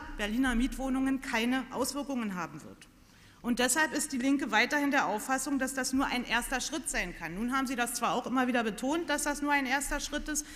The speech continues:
Ich habe von Ihnen aber noch gar keinen einzigen Vorschlag dazu gehört, wie Sie denn den preiswerten Wohnungsbestand in anderen Eigentumsverhältnissen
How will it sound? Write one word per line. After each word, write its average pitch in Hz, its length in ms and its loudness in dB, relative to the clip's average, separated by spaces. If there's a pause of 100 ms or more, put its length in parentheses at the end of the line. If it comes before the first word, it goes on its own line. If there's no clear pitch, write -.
(160)
Ich 208 140 -2
habe 269 100 2
von 277 160 2
Ihnen 285 160 4
aber 269 140 6
noch 269 180 0
gar 285 260 4
keinen 240 320 2
einzigen 226 400 0
Vorschlag 247 520 -2
dazu 220 340 -2
gehört, 262 340 -2 (320)
wie 254 200 6
Sie 262 180 2
denn 262 260 2
den 247 180 0
preiswerten 240 640 2
Wohnungsbestand 269 800 0
in 247 100 -2
anderen 320 420 0 (340)
Eigentumsverhältnissen 208 1120 -2